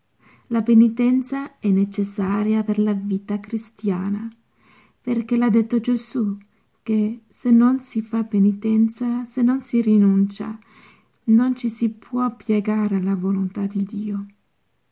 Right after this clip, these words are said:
La piegatura alla volontà di Dio è l'accoglienza della parola di Dio,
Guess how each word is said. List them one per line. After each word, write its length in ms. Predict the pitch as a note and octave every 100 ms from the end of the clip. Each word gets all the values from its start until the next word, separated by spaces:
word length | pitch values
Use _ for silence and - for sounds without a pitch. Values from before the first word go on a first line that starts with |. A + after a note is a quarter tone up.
| _ _ _ _ _ _ _
La 120 | A3 G#3
piegatura 840 | G#3+ G3+ G3+ G3+ - A#3 A#3+ A#3
alla 200 | G#3 G3
volontà 480 | F#3+ F#3+ G3 F#3 G3+
di 180 | G3+ F#3+
Dio 440 | F#3 F#3+ G3+ G3+ - _ _
è 80 | A3
l'accoglienza 840 | A3 G#3 A3+ A3+ F#3+ F#3 F#3+ G#3
della 240 | G3+ G3 G3+
parola 380 | G#3+ G#3 G#3
di 160 | G#3 G#3
Dio, 420 | G3 F#3 G3 F#3+